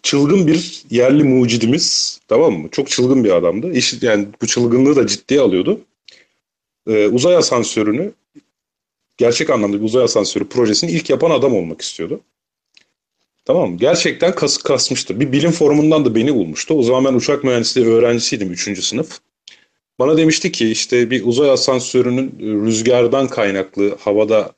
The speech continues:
rü-, bir uzay asansörüne uygulanacak rüzgardan kaynaklı kuvvetleri hesaplayabilir misin demişti.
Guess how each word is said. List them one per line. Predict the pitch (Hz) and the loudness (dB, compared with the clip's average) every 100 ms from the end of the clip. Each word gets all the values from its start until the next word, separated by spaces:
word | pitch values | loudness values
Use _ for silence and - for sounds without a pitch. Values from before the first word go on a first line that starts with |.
| - | -6
rü-, | 107 - | -6 -6
bir | 113 120 113 | -6 -4 -2
uzay | 110 123 | 0 0
asansörüne | 110 120 104 107 110 | 2 -2 -2 -4 -2
uygulanacak | 101 101 104 101 95 87 | 0 2 2 0 -2 -2
rüzgardan | 104 107 117 127 | -2 2 2 2
kaynaklı | 120 117 107 - - | 2 0 -2 -4 -2
kuvvetleri | 113 107 127 120 | 0 0 0 0
hesaplayabilir | 110 117 120 120 123 | 0 0 2 2 2
misin | 113 85 87 | -2 -4 -10
demişti. | 78 - 170 | -10 -8 -8